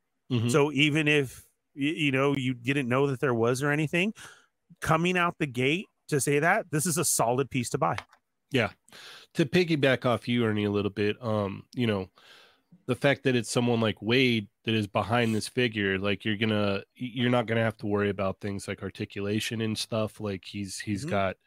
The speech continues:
Speaker 1: he's got a, a really good eye for articulation and sculpt and paint and stuff like that. I mean, the guy's, like, a
Speaker 2: Yeah,
Speaker 1: review
Speaker 2: he's a stickler
Speaker 1: maniac.
Speaker 2: for it.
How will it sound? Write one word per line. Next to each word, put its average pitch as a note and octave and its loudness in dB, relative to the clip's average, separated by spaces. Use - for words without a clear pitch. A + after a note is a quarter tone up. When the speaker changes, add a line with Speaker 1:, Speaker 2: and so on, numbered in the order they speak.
Speaker 1:
he's G#2 -8
got G2+ 0
a, G2 -8
a G2+ -4
really G#2 2
good G2+ 0
eye G2 0
for G#2 -8
articulation G2+ -4
and F#2 -10
sculpt G2+ -2
and F2+ -12
paint A2 -2
and G2 -8
stuff - -6
like G2+ -2
that. G2+ 2
I G2 0
mean, F#2+ -4
the F#2+ -6
guy's, F#2+ -4
like, F#2+ -4
a G2+ -2
Speaker 2:
Yeah, G2+ 2
Speaker 1:
review G2 2
Speaker 2:
he's G2+ 2
a - 2
stickler A2 2
Speaker 1:
maniac. E2+ -2
Speaker 2:
for G2+ -4
it. - -16